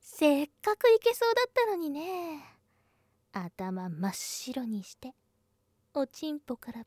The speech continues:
ビュッビュしたかった。でも残念。まだ我慢、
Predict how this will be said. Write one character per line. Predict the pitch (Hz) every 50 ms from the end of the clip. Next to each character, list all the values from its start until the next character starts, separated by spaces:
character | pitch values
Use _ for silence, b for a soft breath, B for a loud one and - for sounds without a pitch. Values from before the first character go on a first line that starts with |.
| _ _ _
ビ | - 226 262
ュ |
ッ | - _ _ _ _
ビ | - - 262
ュ |
し | - -
た | - - 339
か | - - 320
っ | - _ _ _
た。 | - 254 262 277 311 359 - - _ _ _ _ _ _ _ _ _ _ _ _ _ _ _ _ _ _ _ _ _ -
で | 277 254 277 359 453
も | 466 403 262 190 -
残 | - - 175 160 151 156 156 151 151 151 147 147 143 143 147 156 156 156 170
念。 | 196 277 320 - _ _ _ _ _ _ B B B B B B B B B B B B B B B B _ _ _
ま | - 226 226 208 214 226
だ | 214 214 202
我 |
慢、 | 196 202 220 240 254 262 247 233 214 214 233